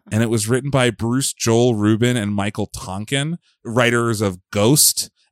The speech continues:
and The Player, respectively. So some, some good heat behind those names.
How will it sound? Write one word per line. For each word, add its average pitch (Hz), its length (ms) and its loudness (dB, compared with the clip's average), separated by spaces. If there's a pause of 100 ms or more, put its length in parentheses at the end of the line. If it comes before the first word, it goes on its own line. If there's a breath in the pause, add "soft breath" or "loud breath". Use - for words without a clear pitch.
and 107 220 -2
The 95 140 -2
Player, 110 560 0
respectively. 160 760 -4
So 131 380 0 (420)
some, 180 380 0
some 185 260 -2 (100)
good 185 160 -2
heat 139 320 -10 (360)
behind 110 380 -6
those 95 280 -4
names. 90 280 -8